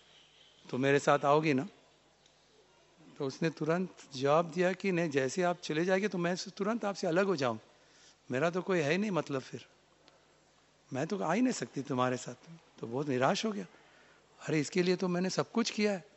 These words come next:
जो कुछ मांगा मैंने दिया है इसको।" तो ठीक है, तो दूसरी को बुलाया। दूसरी कौन थी? बहुत ही खूबसूरत, आकर्षित।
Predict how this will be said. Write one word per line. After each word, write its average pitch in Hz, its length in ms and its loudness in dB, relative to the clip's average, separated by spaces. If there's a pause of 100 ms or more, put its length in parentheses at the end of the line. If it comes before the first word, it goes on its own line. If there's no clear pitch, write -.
(640)
जो 151 120 2
कुछ 226 240 4
मांगा 196 320 8
मैंने 214 260 6
दिया 190 220 6
है 185 80 6
इसको।" 170 220 -6 (1500)
तो - 60 -20 (100)
ठीक 240 200 0
है, 240 140 -2 (680)
तो 151 80 -4
दूसरी 202 320 6
को 208 120 4
बुलाया। 160 320 4 (720)
दूसरी 143 260 -2
कौन 175 220 0
थी? 180 180 -8 (1900)
बहुत 156 300 0
ही 170 60 0
खूबसूरत, 156 580 -2
आकर्षित। 156 540 2